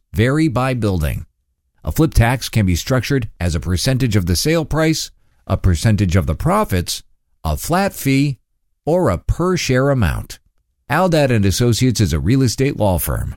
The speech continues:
with many years of experience representing thousands of clients with their real estate transactions in New York, with offices in both New York City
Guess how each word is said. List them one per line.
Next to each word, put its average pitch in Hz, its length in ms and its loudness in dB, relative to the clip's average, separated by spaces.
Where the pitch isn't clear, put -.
with 90 200 2
many 135 220 2
years 107 380 6
of 85 80 2
experience 95 600 2
representing 101 560 0
thousands 98 480 -2
of 80 100 -4
clients 113 440 0
with 95 100 0
their 95 160 2
real 131 220 2
estate 101 320 0
transactions 87 760 0
in 87 100 0
New 87 80 0
York, 90 380 0
with 123 160 4
offices 139 520 0
in 113 120 2
both 98 260 2
New 143 120 2
York 185 260 -2
City 113 420 -2